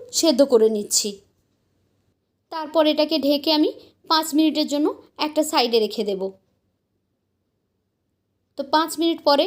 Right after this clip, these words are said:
এটাকে তুলে নিয়ে খুব ভালোভাবে মেখে একটা সফট ডো আমাদের তৈরি করে নিতে হবে। যেহেতু গরম আছে, সেই জন্য আমি স্প্যাচুলা দিয়ে একটু নাড়াচাড়া করে নিচ্ছি, যাতে গরমটা একটু কমে যায়।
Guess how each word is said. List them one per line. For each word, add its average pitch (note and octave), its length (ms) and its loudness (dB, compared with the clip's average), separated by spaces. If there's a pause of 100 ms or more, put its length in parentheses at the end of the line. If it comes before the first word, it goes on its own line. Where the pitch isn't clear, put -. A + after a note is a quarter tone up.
(120)
এটাকে D4+ 280 0 (120)
তুলে D4+ 260 6
নিয়ে D4+ 220 8 (560)
খুব F4 180 -2
ভালোভাবে D4 540 -2 (760)
মেখে C#4+ 340 -2 (100)
একটা E4 200 -4 (400)
সফট D4+ 260 -2 (100)
ডো C#4 220 2
আমাদের C4+ 320 0
তৈরি B3 320 -2
করে A3 160 4
নিতে G#3 260 -2
হবে। G3 280 -2 (380)
যেহেতু D#4+ 320 -2
গরম D4 360 0
আছে, D#4+ 240 -4
সেই D4+ 260 -2
জন্য C#4+ 180 0
আমি C#4+ 160 0
স্প্যাচুলা C4+ 500 0
দিয়ে C#4+ 180 -2
একটু C#4+ 160 -4 (100)
নাড়াচাড়া D4 400 2
করে D4 200 2
নিচ্ছি, C#4+ 360 0 (920)
যাতে C4+ 300 0
গরমটা C4+ 380 0
একটু C4 260 -6
কমে D#4+ 280 4
যায়। D#4+ 220 2